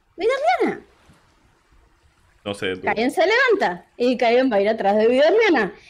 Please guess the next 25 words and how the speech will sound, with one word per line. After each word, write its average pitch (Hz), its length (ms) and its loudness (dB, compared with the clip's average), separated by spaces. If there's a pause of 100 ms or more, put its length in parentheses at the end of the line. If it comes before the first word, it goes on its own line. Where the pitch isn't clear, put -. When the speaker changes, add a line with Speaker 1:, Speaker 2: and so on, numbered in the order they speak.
Speaker 1:
Y 190 100 -2
va 226 80 2
a 233 40 2
ir - 60 -2
súper 294 240 0
atenta 269 280 0
a - 20 0
que 226 80 0
no 226 80 2
le 233 100 0
peguen 233 220 0
un 226 300 2
puñetazo, 214 760 0
porque 180 220 -6
<laughs> - 20 -2
está 269 220 -4
preparado 233 400 -6
si 233 120 -12
le 208 80 -8
van 202 100 -8
a 202 40 -8
pegar 202 180 -6
un 202 60 -12
puñetazo 190 500 -10
por 185 120 -10